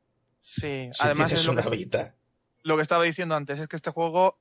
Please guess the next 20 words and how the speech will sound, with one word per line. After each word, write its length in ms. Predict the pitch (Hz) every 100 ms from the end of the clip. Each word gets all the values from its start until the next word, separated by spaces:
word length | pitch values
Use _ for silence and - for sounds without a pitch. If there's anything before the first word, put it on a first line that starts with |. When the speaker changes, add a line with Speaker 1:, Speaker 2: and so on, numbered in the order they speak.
| -
Speaker 1:
aquí 680 | 147 139 - 156 156 156 156
en 240 | 156 156
España 680 | 156 - 165 165 180 196 196 -
no 600 | 139 131 131 131 131 127
lo 320 | 127 127 131
encuentras. 600 | 131 131 120 98 104 -
Yo 360 | - 151 165 170
lo 140 | 165
he 40 | 170
encontrado 500 | 165 175 165 185 202
en 80 | 170
una 180 | 170
tienda 300 | 165 180 202
que 80 | 160
trae 160 | 151 160
juegos 260 | 170 180
de 60 | 175
importación, 500 | 151 139 127 135 123 - - _ -
versión 300 | 143 160 190
asiática. 540 | 165 143 131 127 -